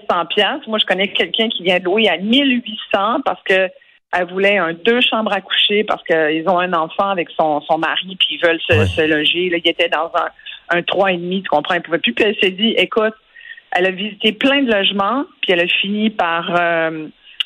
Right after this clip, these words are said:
Speaker 1: par se dire, regarde, on y va, on se lance, puis advienne que pourra, tout en sachant qu'elle pourra peut-être pas le payer finalement, puis qu'elle va devoir travailler plus, hein.
Speaker 2: Ouais.
Speaker 1: Alors, c'est excessivement décourageant pour les gens. De, pour manger, on le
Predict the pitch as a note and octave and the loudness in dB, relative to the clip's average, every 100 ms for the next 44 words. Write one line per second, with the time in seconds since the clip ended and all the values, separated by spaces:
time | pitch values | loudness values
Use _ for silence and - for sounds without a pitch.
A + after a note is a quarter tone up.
0 | - E3+ - F#3+ F3+ G3 F3+ E3 G3+ A#3 | -4 -4 0 -2 0 0 0 0 0 2
1 | A#3 G3 G#3+ A3+ G#3 G3+ - G3+ F3 G#3+ | 2 2 2 2 -2 -2 -2 -2 0 -2
2 | - - F3+ G3+ G#3+ B3 B3+ A3+ - G3 | -6 0 0 0 -2 0 0 -2 -2 -2
3 | F#3+ A#3 C#4+ - F4+ G4 E4 - F#3+ A3+ | 0 0 0 -4 -2 -2 -2 0 0 2
4 | - F#3 B3 - _ _ - G#3 G3+ C4+ | 0 0 -2 -4 _ _ -4 -4 -2 0
5 | G#3 F#3+ G#3 G3 - A3+ - D#3+ D3 E3 | 0 0 -2 0 0 0 0 -2 0 0
6 | D#3 C3+ C#3 C#3+ F3+ A3+ - F#3+ F#3 F#3 | 2 2 0 0 0 0 0 0 2 0
7 | E3 G3 - F3+ D#3+ D#3 D3 - E3 C#3 | 2 0 0 0 0 -2 -4 -8 -4 -4
8 | - - D3 - - A2+ G#2+ F#2+ E3+ E3+ | -4 -4 -4 -4 0 2 2 2 0 0
9 | - - F#3+ - C#4 - C#4 A#3+ E4 B3 | -2 0 0 2 0 2 2 2 0 -2
10 | - F#3+ F3+ F#3+ A#3+ A3+ E3 D#3 - D#3 | -2 0 2 2 0 0 0 2 2 2
11 | G#3 - _ - - - - G3 F3+ - | 0 -4 _ -20 -20 -14 -2 0 0 -2
12 | _ - B3 B3 B3 G#3+ F#3+ A3 A3+ - | _ -2 2 4 4 2 0 2 2 0
13 | E3 F3 | -2 -2